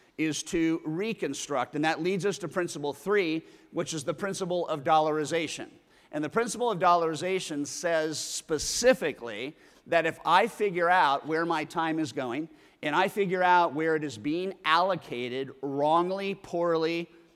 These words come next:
inaccurately, inefficiently, and I literally reapply those minutes to one of the two income-producing activities, which is partner development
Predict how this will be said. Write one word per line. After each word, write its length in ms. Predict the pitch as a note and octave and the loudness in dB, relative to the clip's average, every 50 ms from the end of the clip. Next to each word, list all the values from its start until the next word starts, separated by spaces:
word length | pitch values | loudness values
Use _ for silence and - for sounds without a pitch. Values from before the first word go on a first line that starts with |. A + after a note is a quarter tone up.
| _ _ | _ _
inaccurately, 840 | - C#3 C3 C3 D3 D#3+ D#3+ - F3+ F#3 F#3+ F#3+ D#3 F#3 F#3+ F#3 F3+ - | -8 -6 -2 2 2 2 2 2 0 0 0 0 -2 -4 -4 -4 -4 -4
inefficiently, 840 | D#3+ E3 D#3+ D3+ - - F3+ E3+ - - A#2+ A2 A2 G2+ G2+ A#2 B2+ _ _ _ _ _ _ - - - _ - | -4 -4 -4 -4 -2 -2 -2 -2 -2 -6 -8 -8 -8 -8 -10 -12 -14 _ _ _ _ _ _ -20 -20 -12 _ -2
and 140 | F3+ F#3 | 0 2
I 120 | F#3 F3 E3 | 2 2 2
literally 1000 | D#3 E3 E3+ F3+ F#3+ A3 A#3 A#3 A3+ A3 G#3+ G3+ F#3+ F#3 F#3 F3+ F3 F3 E3 - - - - | 2 0 0 2 4 4 6 6 4 4 2 2 2 2 0 0 0 -2 -4 -8 -14 -16 -14
reapply 1160 | C3+ C#3 D3+ F3+ A3 B3 C4 B3 - - - - G#3+ G3+ G#3+ F#3+ D#3 C3+ A2+ A2 A2+ A#2+ C3+ - - - _ _ | -10 -2 -2 -2 0 2 0 0 0 -4 -8 -2 2 4 4 6 4 4 0 -2 -4 -6 -8 -12 -20 -20 _ _
those 380 | - C3 D#3+ E3+ F#3 E3 C3 C#3+ | -4 0 2 2 2 2 -2 -2
minutes 680 | D#3 F3+ G3 F3+ B2+ B2+ C#3+ - - - - - - _ _ _ _ _ | -2 0 0 0 0 -2 -6 -6 -6 -8 -10 -10 -12 _ _ _ _ _
to 180 | - - F3 D#3+ | -4 -2 0 0
one 460 | D3 C#3 C#3+ E3 F3 F3+ G3 G3 G3 F#3 - | 0 0 0 2 2 2 2 0 -2 -6 -4
of 160 | - D#3+ C#3+ | -4 -6 -4
the 80 | C3 C#3+ | -4 -8
two 520 | B2+ B2 - - F#3+ F#3 F#3+ F#3 F#3+ F#3 F#3 - | -8 -8 -6 -2 0 0 2 0 0 -2 -4 -4
income-producing 920 | E3+ F3 F3 D#3+ F3+ E3 D#3+ D#3+ - D#3 D3 D#3 D#3+ D3+ - D#3 D3+ D3+ | -4 -4 -4 -2 -4 -4 -4 -2 -4 -4 -4 -4 -4 -4 -4 -4 -4 -4
activities, 760 | C#3 C3 - - G#3+ G#3 D#3+ B2 A#2 A#2+ C#3 E3 E3 - - _ _ _ _ _ | -6 -8 -2 0 0 0 0 -2 -8 -8 -10 -10 -10 -12 -16 _ _ _ _ _
which 180 | - B2+ - | -8 -6 -6
is 120 | D3 B2+ - | -6 -8 -8
partner 400 | - - - F3+ F3+ E3+ F#3+ F#3+ | -8 0 2 2 2 2 -2 -4
development 640 | E3+ F3 D3 D#3+ D#3 D#3 D#3 D3+ D#3 D#3 D#3+ - | -4 -4 -2 0 0 0 0 0 -2 -4 -6 -6